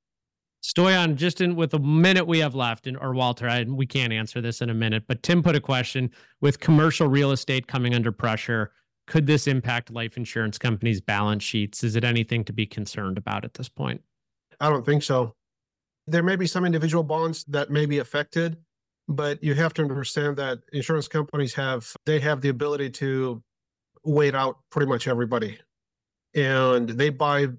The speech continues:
Speaker 2: portfolios for the very long term. And just like, and I hate to bring this up because that's a scary thought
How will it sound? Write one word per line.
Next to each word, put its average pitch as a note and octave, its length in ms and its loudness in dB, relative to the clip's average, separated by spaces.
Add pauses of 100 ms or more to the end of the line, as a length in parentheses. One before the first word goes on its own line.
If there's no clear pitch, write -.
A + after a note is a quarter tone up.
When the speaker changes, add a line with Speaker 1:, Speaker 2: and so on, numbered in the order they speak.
(260)
Speaker 2:
portfolios C3+ 540 0
for B2+ 120 -4
the B2 120 0
very C3 340 0
long B2 260 0
term. B2+ 440 -4 (560)
And C3+ 140 -2
just D#3 200 2
like, D#3+ 400 0
and C#3+ 100 0
I C#3 120 0
hate D3 280 -2
to C#3+ 80 -6
bring C3 240 0
this A#2+ 200 -4
up C#3 180 -2
because B2 540 -4
that's C3 220 -2
a A#2+ 60 -4
scary B2 400 -2
thought B2 380 -4